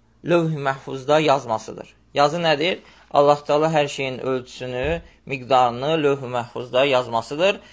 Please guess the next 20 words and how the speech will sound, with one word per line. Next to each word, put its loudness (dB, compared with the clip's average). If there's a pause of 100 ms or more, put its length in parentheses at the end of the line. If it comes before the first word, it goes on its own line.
(260)
Üçüncü 0 (580)
rüknu -6
isə 0
qədərin 4
üçüncü -10
mərtəbəsi 0
ilə 6 (440)
istəkdir. 2 (680)
Bundan 2
da, 6
yəni -4
istəkdən 0
murad, 6 (600)
yəni 2 (340)
hər 8
hadisə 6
üçün -4 (720)
Allahın 8
şamil 2
istəyi 0